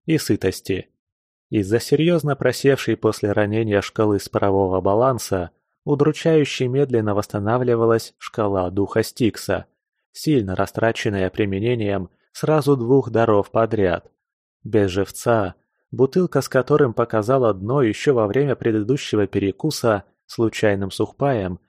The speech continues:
восстановить шкалу спорового баланса было невозможно.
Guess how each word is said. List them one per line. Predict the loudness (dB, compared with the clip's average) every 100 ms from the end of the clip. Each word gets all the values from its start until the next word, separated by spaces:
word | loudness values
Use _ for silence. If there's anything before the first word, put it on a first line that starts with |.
| _ -8
восстановить | -2 -2 -2 -2 0 0
шкалу | -2 -2 2 2 2
спорового | 0 -4 0 2 2 0 -2
баланса | 0 0 0 -2 -4 -4 -6 _ -10
было | -4 0 0 0
невозможно. | 0 0 0 0 0 -2 -6 -6